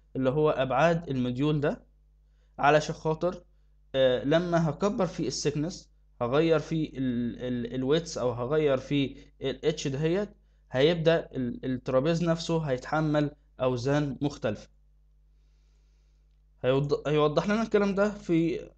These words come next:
آه، السلايد اللي جاي ان شاء الله. فتبص تلاقي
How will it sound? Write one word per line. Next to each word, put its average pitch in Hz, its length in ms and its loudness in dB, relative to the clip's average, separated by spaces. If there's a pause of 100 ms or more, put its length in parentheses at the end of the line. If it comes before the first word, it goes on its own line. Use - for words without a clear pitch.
(200)
آه، 135 300 -2
السلايد 143 420 0
اللي 143 140 2
جاي 151 140 4
ان 160 80 -2
شاء 143 180 -2
الله. 170 200 -4 (3500)
فتبص 156 340 2
تلاقي 214 360 6